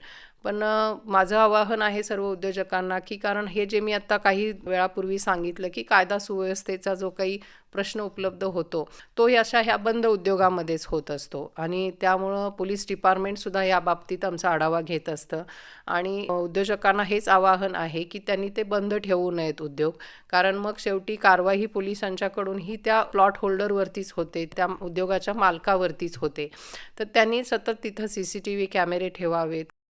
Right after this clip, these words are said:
कोण तिथं ये-जा करत असेल तर तिथं एखादा सिक्युरिटी गार्ड ठेवणं आवश्यक आहे आणि ते बंद असतील तर त्यांनी बँकांशी संपर्क साधून काही फायनान्शियल प्रॉब्लेम असतील,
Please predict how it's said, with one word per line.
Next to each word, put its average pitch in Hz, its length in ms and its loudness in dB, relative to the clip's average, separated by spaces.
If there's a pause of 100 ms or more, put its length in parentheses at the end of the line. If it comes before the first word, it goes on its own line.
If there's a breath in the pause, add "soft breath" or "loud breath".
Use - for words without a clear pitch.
कोण 190 240 -4
तिथं 185 320 -4
ये-जा 175 320 2 (340)
करत 185 280 2
असेल 185 380 -4
तर 190 140 -2
तिथं 180 200 -8
एखादा 180 360 -4
सिक्युरिटी 190 540 -4
गार्ड 170 260 2
ठेवणं 160 340 -4
आवश्यक 156 500 -4
आहे 147 240 -4 (360 loud breath)
आणि 202 280 0
ते 233 40 4
बंद 220 320 0
असतील 208 420 -2
तर 226 60 -2
त्यांनी 233 340 -4 (180)
बँकांशी 202 640 2
संपर्क 202 480 -4
साधून 185 380 0
काही 190 180 -2
फायनान्शियल 185 560 -4
प्रॉब्लेम 185 480 -4
असतील, 170 380 -4